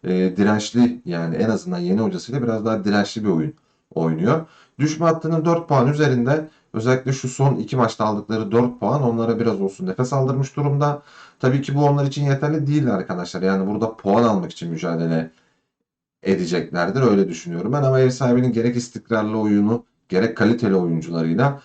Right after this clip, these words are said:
ben burada galip gelmesini bekliyorum. E, tabii Milan'ın galibiyeti burada bizi tatmin etmiyor oran olarak.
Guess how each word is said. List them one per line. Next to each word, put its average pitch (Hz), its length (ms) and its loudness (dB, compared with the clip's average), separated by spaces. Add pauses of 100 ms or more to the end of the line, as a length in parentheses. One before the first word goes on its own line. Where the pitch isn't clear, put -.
(180)
ben 120 200 4
burada 120 160 4
galip 117 340 2
gelmesini 90 500 -2
bekliyorum. 90 520 -2 (300)
E, 98 220 4
tabii 135 240 4
Milan'ın 143 380 2
galibiyeti 143 420 0
burada 143 180 0
bizi - 180 -4
tatmin 143 480 -2
etmiyor 107 460 0
oran 87 200 -2
olarak. 110 360 0